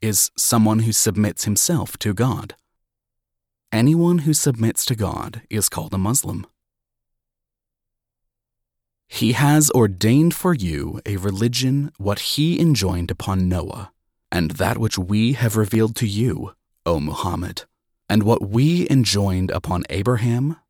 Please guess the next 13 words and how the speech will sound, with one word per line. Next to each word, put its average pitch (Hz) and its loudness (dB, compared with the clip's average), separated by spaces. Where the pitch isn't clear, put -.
and 85 -6
Moses 82 -4
and 117 0
Jesus, - 0
to 95 2
establish 135 2
a - 0
religion 92 -2
and 95 -2
not 92 0
be 101 -2
divided 95 -4
therein. 80 -4